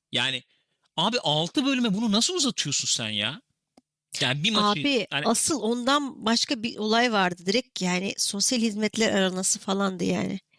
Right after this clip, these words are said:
Speaker 1: Hangisi?
Speaker 2: Abi kalp hastası bir tane çocuk var, futbolcu. Çocuğun, yani oynama diyor doktor.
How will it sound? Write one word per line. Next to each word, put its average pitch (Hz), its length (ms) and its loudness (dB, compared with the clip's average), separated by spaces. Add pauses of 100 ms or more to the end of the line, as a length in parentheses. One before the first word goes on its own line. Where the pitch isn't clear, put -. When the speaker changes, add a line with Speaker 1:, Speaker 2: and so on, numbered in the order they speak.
(160)
Speaker 1:
Hangisi? 139 340 -2 (240)
Speaker 2:
Abi 226 260 2
kalp 269 320 -2
hastası 262 360 -4
bir 247 60 -14
tane 240 240 0
çocuk - 360 -4
var, 208 160 0
futbolcu. 196 560 -6 (1600)
Çocuğun, 247 440 0 (120)
yani 190 260 0
oynama 254 440 0
diyor 185 180 -6
doktor. 185 440 -6